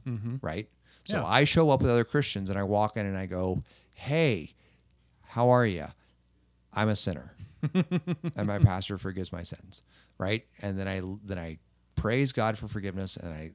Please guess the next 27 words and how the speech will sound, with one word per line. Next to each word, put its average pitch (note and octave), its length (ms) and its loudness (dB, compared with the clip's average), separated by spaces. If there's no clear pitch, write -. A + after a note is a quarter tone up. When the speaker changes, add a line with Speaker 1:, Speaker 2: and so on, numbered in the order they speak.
Speaker 2:
and F2 100 -8
we E2 100 -4
pray A#2 460 4
about A2 300 4
what G#2 180 4
we're F#2+ 180 4
gonna F2+ 120 -2
learn F2+ 180 0
in E2+ 60 -6
the E2+ 80 -6
Word. E2 360 -4
We D#2 220 -6
listen A#2 460 0
to B2+ 120 -6
the A2+ 100 0
Word. G2 420 0
We F2 120 -8
listen F#2+ 460 -6
to A#2 60 -2
him A#2 160 -2
preach - 320 -2
the F#2+ 80 -8
Word. F2+ 280 -6
We E2+ 120 -14
confess G2 500 -8
our A2 140 -6
faith, F#2 420 -10